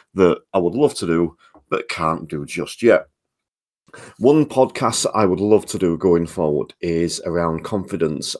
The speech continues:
and confidence coaching. Not necessarily teaching people how to be confident, although I'm sure that will be a part of it, but more based around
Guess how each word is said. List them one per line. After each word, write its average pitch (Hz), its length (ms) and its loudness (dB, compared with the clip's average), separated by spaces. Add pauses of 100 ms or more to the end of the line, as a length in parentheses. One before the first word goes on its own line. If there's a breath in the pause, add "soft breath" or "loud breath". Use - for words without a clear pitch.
and 85 380 -4
confidence 87 580 -4
coaching. - 720 0 (560 loud breath)
Not 143 560 4
necessarily 131 1500 2
teaching - 640 -6
people 87 320 -10
how 87 220 -10
to - 160 -16
be 90 80 -10
confident, 95 500 -8
although 95 220 0
I'm 95 100 0
sure 123 260 -2
that 104 200 0
will 90 80 -2
be 85 160 -2
a 78 40 0
part 135 260 -4
of - 140 -6
it, - 140 -14 (500 loud breath)
but 117 240 6 (380)
more 127 400 2
based 120 380 2
around 101 600 0